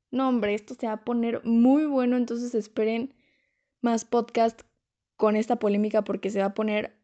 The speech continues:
bueno el asunto. Y bueno, hablando de cosas legales, ¿se acuerdan que en el otro podcast les había contado que a la pobre de Yuyita, un tal Johnny Escutia, le había amenazado a ella y a su familia, y bueno,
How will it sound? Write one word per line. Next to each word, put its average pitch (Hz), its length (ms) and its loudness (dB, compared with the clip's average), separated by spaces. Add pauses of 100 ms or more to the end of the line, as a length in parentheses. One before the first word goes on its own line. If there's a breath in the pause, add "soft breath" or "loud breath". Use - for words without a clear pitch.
(140)
bueno 208 460 0
el 196 100 2
asunto. 196 560 -4 (1040)
Y 233 80 2
bueno, 226 200 4
hablando 240 280 4
de 262 80 2
cosas 247 300 -2
legales, 220 580 2 (300)
¿se - 100 -4
acuerdan 254 300 4
que 254 60 0
en 226 60 2
el 220 120 2
otro 226 260 -2
podcast 214 460 -2
les 214 200 0
había 202 240 0
contado 208 400 0
que 202 100 -4
a - 20 0
la 196 140 -4
pobre 214 220 0
de 214 160 2
Yuyita, 226 640 0
un 233 480 -2
tal 220 460 0
Johnny 220 320 -2
Escutia, 233 580 -4 (440 soft breath)
le 214 80 0
había 220 140 4
amenazado 226 420 0
a 208 80 4
ella 226 240 4
y 214 80 4
a 196 80 2
su 202 120 -4
familia, 202 460 -2
y 196 60 0
bueno, 196 360 -6